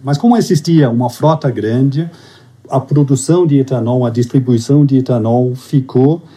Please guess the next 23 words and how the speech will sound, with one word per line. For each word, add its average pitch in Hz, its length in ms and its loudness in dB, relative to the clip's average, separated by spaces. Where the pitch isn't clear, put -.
embora 165 400 2
como 165 160 -2
uma 156 200 2
tendência 135 500 0
de 135 140 -2
queda 113 480 0
depois 131 360 0
disto, 87 400 -12
né? 98 160 -14
Aí, 233 160 2
se 247 140 2
a - 20 2
gente 190 200 0
pula 143 340 2
até 113 320 -2
dois 117 280 -4
mil 117 240 0
e 110 40 -2
três, 131 540 2
dois 117 220 -4
mil 117 100 0
e 113 60 -4
quatro, 147 760 -2